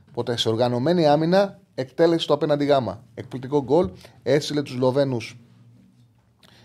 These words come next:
στην, ε, στο ευρωπαϊκό. Εντάξει, και μισοπαλία πήγαιναν,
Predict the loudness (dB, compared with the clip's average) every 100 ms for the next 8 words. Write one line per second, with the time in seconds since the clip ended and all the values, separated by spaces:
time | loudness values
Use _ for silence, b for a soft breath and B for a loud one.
0 | b -12 -6 -4 -4 -6 -8 -8 -10 -12
1 | -12 -12 -14 -16 -18 -6 -2 0 -2 -4
2 | 0 4 4 2 -6 -10 -8 -8 -6 -2
3 | 2 2 2 -2 -2 -2